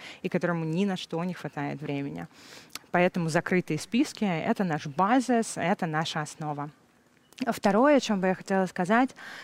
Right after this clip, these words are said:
что в нашем расписании, в нашем календаре, э, в нашем блокноте, whatever, необходимо планировать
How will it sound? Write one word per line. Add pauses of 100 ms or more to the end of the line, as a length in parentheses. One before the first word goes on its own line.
(180)
что
в
нашем
расписании,
в
нашем
календаре,
э,
в
нашем
блокноте,
whatever, (400)
необходимо (220)
планировать